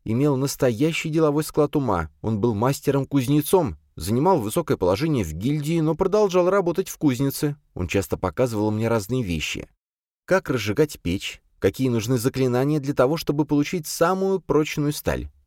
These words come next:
И тот фокус с огоньком». Фиона посмотрела на Натана и улыбнулась. Ее глаза были прохладными, сине-зелеными.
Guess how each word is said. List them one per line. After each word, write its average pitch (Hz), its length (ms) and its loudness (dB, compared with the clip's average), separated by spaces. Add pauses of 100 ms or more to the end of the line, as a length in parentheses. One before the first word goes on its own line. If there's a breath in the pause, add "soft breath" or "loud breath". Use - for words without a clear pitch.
(240)
И 67 140 -6
тот 71 200 -2
фокус 76 380 -2
с - 80 -8
огоньком». 78 560 0 (720)
Фиона 156 360 2
посмотрела 107 640 2
на 87 160 0
Натана 90 480 0
и 82 40 0
улыбнулась. 76 840 -4 (140)
Ее 95 240 2
глаза 104 340 4
были 113 220 2
прохладными, 87 1040 0
сине-зелеными. 101 960 -2